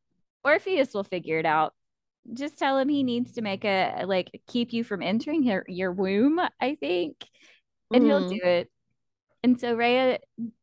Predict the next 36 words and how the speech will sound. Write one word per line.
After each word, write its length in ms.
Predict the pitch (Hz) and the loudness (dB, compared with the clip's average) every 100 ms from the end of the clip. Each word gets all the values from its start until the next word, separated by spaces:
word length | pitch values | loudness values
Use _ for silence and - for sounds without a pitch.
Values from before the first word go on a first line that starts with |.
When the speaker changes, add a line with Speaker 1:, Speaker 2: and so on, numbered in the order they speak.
| - | 0
Speaker 1:
goes 280 | 220 277 | 2 2
and 100 | 294 | 0
has 180 | 262 190 | -2 -4
this 120 | 190 | -8
conver-, 360 | - 185 180 - | -10 -8 -6 -8
this 180 | 202 180 | -10 -14
is, 100 | 185 | -10
like, 240 | 151 151 - - | -6 -6 -8 -8
like, 160 | 143 | -8
late 340 | - 165 156 - | -4 -4 -2 -4
in 120 | 190 | -6
the 80 | 170 | -6
book, 280 | 156 151 - - | -4 -4 -6 -16
but 100 | - | -8
Rhea 220 | 190 196 | -6 -4
goes 280 | 202 160 165 | -2 -4 -4
and 100 | 208 | -6
has 140 | 165 | -6
this 120 | 170 196 | -10 -8
conversation, 720 | 160 - 185 120 190 175 175 | -8 -8 -8 -8 -8 -8 -8
and 120 | 165 | -8
it's 240 | 165 175 - | -8 -8 -6
like, 300 | 180 175 - _ _ _ _ _ _ _ _ _ _ _ _ _ - | -4 -4 -10 _ _ _ _ _ _ _ _ _ _ _ _ _ -2
"Yeah, 280 | 233 254 | 2 4
you 180 | 330 381 | 4 4
need 200 | 339 339 | 2 0
to 80 | 285 | -2
do 220 | 202 196 | 0 0
this 180 | 180 185 | -2 -6
thing." 280 | - 196 190 | -2 -2 -2
And 100 | 196 | -2
he's 220 | 208 208 | -4 0
like, 180 | 208 - | -2 0
"But 120 | 262 | 4
I 120 | 339 | 6
wanna 220 | 415 415 | 6 4